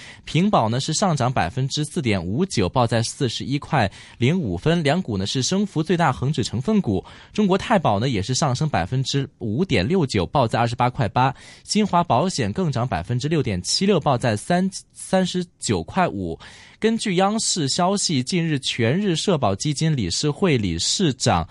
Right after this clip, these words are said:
楼继伟呢表示，若干省份呢是正在委托全国社保基金的理事会对阶段性的结余养老保险金进行运作。随着春节假期结束，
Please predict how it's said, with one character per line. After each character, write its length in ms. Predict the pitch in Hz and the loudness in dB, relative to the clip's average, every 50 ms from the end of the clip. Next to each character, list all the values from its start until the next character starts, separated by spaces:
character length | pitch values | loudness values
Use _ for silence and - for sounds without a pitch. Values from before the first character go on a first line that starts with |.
| - - - - - - | -12 -20 -20 -18 -6 0
楼 220 | 127 127 139 170 | 2 2 2 2
继 180 | 170 - - 170 | 0 0 -2 0
伟 160 | 123 104 92 | 0 0 0
呢 140 | 85 98 117 | 0 0 0
表 260 | - 117 95 82 85 | 0 0 0 0 -2
示， 240 | 95 - - 135 120 | -4 -4 -2 -2 -2
若 240 | 123 156 165 120 101 | 0 0 0 -2 0
干 220 | - 131 139 151 | 0 0 0 0
省 260 | 143 - 120 87 80 | 0 -2 -2 -2 -2
份 160 | - 175 180 | -2 0 0
呢 100 | 147 123 | 0 0
是 140 | 127 - 131 | -2 -2 -2
正 180 | 123 156 127 110 | -2 0 0 0
在 220 | 107 - 117 107 | 2 2 2 2
委 180 | 98 92 80 76 | 2 0 -2 -4
托 240 | - - - 120 120 | -4 -4 -2 -2 -2
全 340 | 117 - - - 107 143 180 | -2 -2 -4 -2 0 0 0
国 180 | - 127 113 120 | 0 0 -2 -2
社 280 | 147 - - 226 170 | -2 0 0 0 2
保 200 | 127 - 87 78 | 2 2 0 0
基 220 | 78 - - 147 143 | 0 -2 -2 -2 0
金 260 | 131 - 170 180 190 | 0 2 2 2 2
的 120 | 175 139 | 2 2
理 180 | 101 87 80 67 | 0 0 -2 -2
事 180 | - - - 143 | -2 -2 -2 -2
会 260 | - - 190 107 - - - - - - - _ - | 0 2 2 2 0 -2 -12 -20 -20 -20 -20 _ -2
对 260 | - 208 190 131 98 | 2 2 2 2 2
阶 260 | 90 - - 190 196 196 | -2 -2 -2 0 0 0
段 220 | 196 185 156 135 | 0 0 -2 -2
性 240 | - - 160 135 120 | -2 -2 -2 -2 0
的 180 | 110 98 87 85 | 0 0 -2 -2
结 220 | - - - 104 107 | -4 -6 -2 0 0
余 320 | 143 180 131 117 139 131 | 0 0 0 -2 -2 0
养 220 | 101 92 104 156 | 0 0 0 2
老 160 | 185 151 98 82 | 2 2 2 0
保 240 | - - 87 117 | 0 0 0 0
险 240 | 160 - - 92 82 | 0 0 -2 -2 -2
金 160 | 85 - 127 | -2 -2 -2
进 220 | 143 - - 147 117 | -2 0 0 0 0
行 260 | 107 - 87 90 110 | 0 0 -2 -2 -2
运 260 | 139 190 196 143 117 117 | 0 0 0 0 -2 0
作。 280 | - 202 165 107 - - - - - - - - | 2 2 2 2 0 -4 -16 -20 -20 -20 -20 -10
随 220 | - - 156 175 | -2 0 2 2
着 200 | 202 - 202 160 | 2 2 2 0
春 280 | 147 - - 202 208 214 | 0 -2 -2 -2 0 0
节 240 | 196 - 120 113 127 | 0 0 0 -2 -2
假 280 | 127 - 170 143 110 | -2 -2 -2 -2 -2
期 280 | 98 - - - 143 143 | -2 -4 -4 -4 -4 -4
结 320 | 135 - - 170 160 - | -4 -4 -4 -2 -2 -2
束， 360 | - - - - 214 143 - | -2 -2 -2 -2 -2 -2 -2